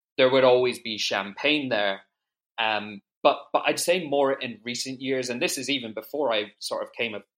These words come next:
drinking age, I remember growing up and, and cava being so huge in the U K and, and really just this, maybe there was some kind of breakout moment where, where we were kind of told as a nation, you know, "This is like champagne, but it's,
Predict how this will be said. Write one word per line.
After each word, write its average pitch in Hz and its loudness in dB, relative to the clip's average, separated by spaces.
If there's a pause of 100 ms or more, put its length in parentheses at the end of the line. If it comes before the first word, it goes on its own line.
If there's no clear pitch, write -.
drinking 143 -2
age, 98 -6 (400)
I 131 0
remember 160 0
growing 127 4
up 117 -2
and, 110 -8
and 101 -12 (120)
cava 135 0
being 107 -6
so 131 -4
huge 110 -10
in 110 -10
the 101 -14
U 101 -12
K 117 0
and, 101 -10 (340)
and 113 -10
really 120 -2
just 107 -6
this, - -8
maybe 127 -2
there 120 -4
was 104 -4
some 127 -4
kind 117 -4
of 101 -10
breakout 110 -4
moment 107 -10
where, 98 -4 (380)
where 104 -2
we 123 -2
were 107 -6
kind 113 -10
of 104 -10 (100)
told 120 -2
as 107 -6
a 101 -6
nation, 110 -8
you 104 -12
know, 101 -8
"This 190 0
is - -8
like 175 0
champagne, 139 -2
but 104 -6
it's, 107 -8